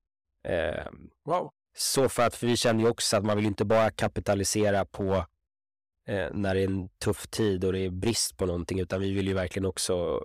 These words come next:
Speaker 1: mm, hjälpa till och bidra. Eh, så det var en sak vi gjorde. Eh, men, eh, när man nu, eh, några år senare tittar tillbaka på den här tiden så var det ju, det var ju, det var ju rätt, eh, det var ju tufft.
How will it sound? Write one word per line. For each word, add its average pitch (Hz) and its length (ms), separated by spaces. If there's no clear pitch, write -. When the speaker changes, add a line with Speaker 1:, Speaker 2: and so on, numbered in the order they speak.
Speaker 1:
mm, - 240
hjälpa 95 320
till 95 180
och 90 80
bidra. 98 420
Eh, 101 260
så - 120
det 185 80
var 190 80
en 156 140
sak - 260
vi 107 60
gjorde. 98 220
Eh, 98 360
men, 131 500
eh, 123 500
när 117 180
man 120 160
nu, 127 400
eh, 113 60
några 113 360
år 104 60
senare 110 480
tittar 101 260
tillbaka 123 440
på 127 100
den 110 80
här 98 80
tiden 107 400
så - 140
var 110 220
det 107 60
ju, 104 280
det 104 220
var 107 160
ju, 104 300
det 101 140
var 104 160
ju 147 140
rätt, - 300
eh, 104 60
det - 80
var 123 40
ju 120 60
tufft. - 400